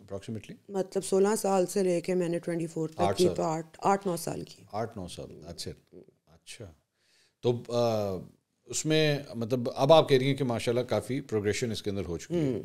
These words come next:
Speaker 1: आज, मतलब, अ, मुझे उस वक्त तो नहीं पता कि ये स्टिग्मास होते थे। आज अगर कोई यंग लड़की पन्द्रह, सोलह, सत्रह साल की अगर मॉडलिंग करने का फैसला करती है, i-, it's easier for her?
Speaker 2: अब तो उसको फैसला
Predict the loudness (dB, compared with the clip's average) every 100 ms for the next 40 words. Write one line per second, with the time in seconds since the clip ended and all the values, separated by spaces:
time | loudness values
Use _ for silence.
0 | -2 6 10 10 8 0 -4 -6 0 2
1 | 4 4 4 2 -4 0 2 4 2 0
2 | 0 0 0 0 0 -2 -6 -2 0 0
3 | 0 0 0 0 -2 -2 0 -4 -6 -20
4 | -20 0 6 8 8 6 4 2 4 4
5 | 6 6 4 2 -4 -2 0 0 0 0
6 | 0 0 -2 -2 0 0 -2 -2 -2 -2
7 | -2 -2 -2 -2 -4 -4 -4 -2 -2 -2
8 | -2 -4 -2 0 0 -2 -16 _ _ _
9 | _ _ _ -4 -2 -2 -4 -2 0 6
10 | 10 10 8 6 8 6 6 0 2 -2
11 | 0 2 2 2 0